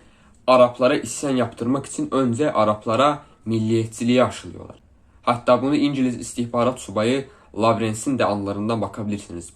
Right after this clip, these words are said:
Bilgeliğin Yedi Sütunu adlı kitabından öğrenebilirsiniz bunu. Adam yazıyor ki biz Araplara Arap olduklarını anlatıyorduk ama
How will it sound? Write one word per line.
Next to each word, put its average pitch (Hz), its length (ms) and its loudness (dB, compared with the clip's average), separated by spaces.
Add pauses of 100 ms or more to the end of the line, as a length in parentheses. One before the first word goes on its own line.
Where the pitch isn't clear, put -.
Bilgeliğin 117 680 0 (280)
Yedi 104 240 -2
Sütunu 117 360 -2
adlı 104 300 -4
kitabından 104 580 -6 (200)
öğrenebilirsiniz 101 800 -6
bunu. - 100 -18 (500)
Adam 117 280 0
yazıyor 131 320 4
ki 110 160 -8
biz 120 140 -2
Araplara 123 580 4 (500)
Arap 131 300 6
olduklarını 127 480 0
anlatıyorduk 139 680 0
ama 113 340 2